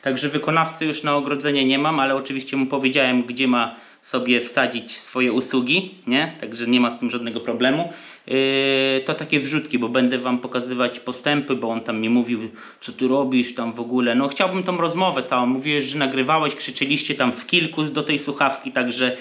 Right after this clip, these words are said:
proszę o te nagranie. Jak ja wpadnę z kamerą, miej je przygotowane, ja je zgram, wrzucę je dla widzów,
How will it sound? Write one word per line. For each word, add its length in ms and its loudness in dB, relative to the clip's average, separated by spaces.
proszę 300 2
o 80 2
te 120 0
nagranie. 560 2
Jak 200 0
ja 60 -4
wpadnę 340 0
z 80 -12
kamerą, 320 2
miej 260 4
je 80 2
przygotowane, 720 0
ja 120 4
je 120 2
zgram, 320 2
wrzucę 340 -2
je 120 2
dla 160 2
widzów, 500 0